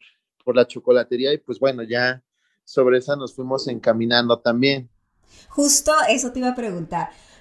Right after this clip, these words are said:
Speaker 2: Yo una vez intenté trabajar con chocolate y no, hombre, no te quiero decir el regadero que hice. <laughs> Se me chorreó todo y mi cocina parecía que explotaba. A ver,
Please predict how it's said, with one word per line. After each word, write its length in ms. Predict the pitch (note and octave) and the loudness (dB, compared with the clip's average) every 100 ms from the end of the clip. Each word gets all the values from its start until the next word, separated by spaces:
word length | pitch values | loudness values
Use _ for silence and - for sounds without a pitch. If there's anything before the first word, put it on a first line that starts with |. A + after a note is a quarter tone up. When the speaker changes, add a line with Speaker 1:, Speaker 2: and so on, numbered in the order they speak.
| _ | _
Speaker 2:
Yo 200 | F#3 C#4 | 4 6
una 200 | E4+ F4 | 8 6
vez 160 | A#3 A3+ | 4 2
intenté 380 | G#3+ F#3 D#3+ E3 | 0 0 -2 -4
trabajar 420 | F3 E3 F3 D#3 | -2 0 0 -4
con 120 | E3 | -6
chocolate 500 | E3+ E3 E3 F3 - | -8 -8 -4 -4 0
y 80 | G3 | 0
no, 560 | G3+ A3 A#3 B3 C4 C4 | 4 4 4 4 4 6
hombre, 300 | A#3+ G#3 G3+ | 6 6 4
no 140 | G3+ | 2
te 120 | A3+ | -2
quiero 220 | A3+ G#3+ G#3+ | 0 0 2
decir 280 | G#3 F#3+ | 0 0
el 140 | G3 G3+ | -2 0
regadero 600 | G3+ F#3+ F3 F3 F#3+ - | -2 0 0 2 0 0
que 140 | F#3 | -2
hice. 840 | E3 C#3+ - - - - A#3+ A#3+ B3 - - - | -2 -2 -2 -4 2 4 4 2 -4 -10 -12 -12
<laughs> 260 | - - | -14 -16
Se 260 | - C4+ B3+ | 0 4 4
me 140 | B3 | 2
chorreó 520 | A3+ A#3 A3 A3 G#3+ - | 0 2 2 4 2 4
todo 680 | D4 D4+ D4 C#4+ D4 C#4+ C#4 | 8 8 8 6 4 4 2
y 120 | B3+ | 0
mi 160 | A3+ A3 | -4 -2
cocina 400 | G#3+ G#3+ A3 A3 | -2 0 -4 0
parecía 380 | G#3+ G3 F#3+ | 0 2 -2
que 80 | F#3 | -2
explotaba. 720 | F#3+ - F#3 E3+ F3+ F3 F3 | -6 -6 -6 -6 -6 -6 -6
A 200 | E3 F3+ | -2 0
ver, 320 | F#3 F#3 E3 | 0 -2 -6